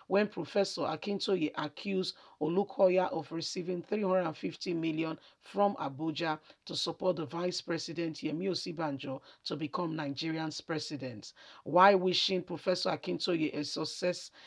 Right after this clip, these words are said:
in his endeavor, the N I N A S affirmed that it has not retrogressed from self-determination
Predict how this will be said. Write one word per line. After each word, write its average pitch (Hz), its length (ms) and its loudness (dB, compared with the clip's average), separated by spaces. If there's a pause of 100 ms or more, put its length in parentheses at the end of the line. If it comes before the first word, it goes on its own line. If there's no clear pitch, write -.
(140)
in 151 180 0
his 147 180 -2
endeavor, 143 500 4
the 139 220 -4
N 208 220 2
I 165 200 -2
N 185 240 2
A 170 200 0
S 160 260 -2
affirmed 151 640 0 (260)
that 139 400 -4
it 151 140 -6
has 143 320 -4
not 185 420 2 (460)
retrogressed 160 840 2
from 147 280 -2
self-determination 165 1300 2